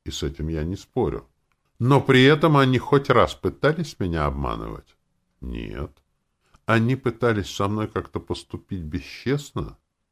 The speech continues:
Нет. Хотя могли бы попробовать. Как, например, те же самые представители сект. И уже только поэтому можно было понять разницу.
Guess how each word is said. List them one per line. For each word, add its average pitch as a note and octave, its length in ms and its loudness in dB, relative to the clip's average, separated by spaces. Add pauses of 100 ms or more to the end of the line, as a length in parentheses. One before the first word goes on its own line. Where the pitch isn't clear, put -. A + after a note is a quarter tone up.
(160)
Нет. A1+ 600 -10 (600)
Хотя F#2 300 -4
могли C#3 360 0
бы E2 160 -2
попробовать. F2+ 760 -2 (500)
Как, E3+ 260 2
например, C#3+ 600 6 (140)
те D3 180 4
же A#2+ 100 4
самые A#2 400 2
представители G#2+ 760 0
сект. - 460 -10 (720)
И F#2 60 -6
уже F2 260 -2
только F2 300 -4
поэтому D#2 640 2
можно D2 280 -4
было C2+ 240 -4
понять C#2 420 -6
разницу. A#1+ 720 -10